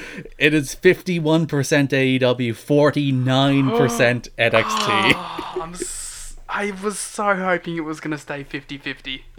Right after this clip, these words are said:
Speaker 1: Oh, it was nearly a draw, 'cause we were ta-, we were talking about what would happen if it was a draw. And I said,
Speaker 2: Yeah.
Speaker 1: "It's a draw. If this happens to be a draw, if y-, you and I don't disagree, and if the fan vote is fi-, fifty fifty,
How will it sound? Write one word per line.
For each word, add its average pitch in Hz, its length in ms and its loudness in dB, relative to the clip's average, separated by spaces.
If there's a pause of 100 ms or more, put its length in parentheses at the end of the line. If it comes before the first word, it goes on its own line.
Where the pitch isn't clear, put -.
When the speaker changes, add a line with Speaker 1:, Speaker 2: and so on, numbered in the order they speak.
(540)
Speaker 1:
Oh, 165 280 4
it 160 60 0
was 156 160 0
nearly 156 460 2
a 139 60 2
draw, 127 280 -2
'cause 151 180 2
we 156 60 2
were 151 80 2
ta-, 156 200 4
we 151 60 0
were 147 120 2
talking 160 240 4
about 127 240 2
what 139 160 2
would 131 100 0
happen 127 300 2
if 113 140 -6
it - 80 -8
was 110 140 -8
a 107 40 -8
draw. 110 440 0 (380)
And 107 420 -2 (120)
I 113 120 6
said, 110 240 2
Speaker 2:
Yeah. - 140 -16 (120)
Speaker 1:
"It's - 160 -2
a 120 40 -4
draw. 113 520 2
If 131 160 -2
this 202 220 6
happens 196 380 4
to 160 80 -2
be 151 100 2
a 143 60 6
draw, 127 300 4
if 117 140 0
y-, 147 80 -4
you 160 360 2
and 202 80 4
I 180 160 8
don't 175 280 4
disagree, 156 540 0 (160)
and 131 80 2
if 123 80 0
the 131 80 2
fan 160 340 4
vote 160 440 6
is 127 120 -2
fi-, 139 160 2
fifty 156 360 0
fifty, 120 520 -4